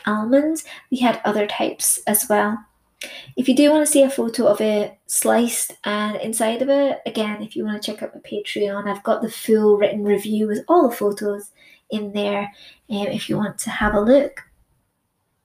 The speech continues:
So the scone was one pound sixty-five. Considering the size, that's really reasonable.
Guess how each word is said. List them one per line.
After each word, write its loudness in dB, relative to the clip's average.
So 0
the 0
scone -2
was 2
one 4
pound 0
sixty-five. -4
Considering 2
the -2
size, 0
that's -6
really 2
reasonable. -4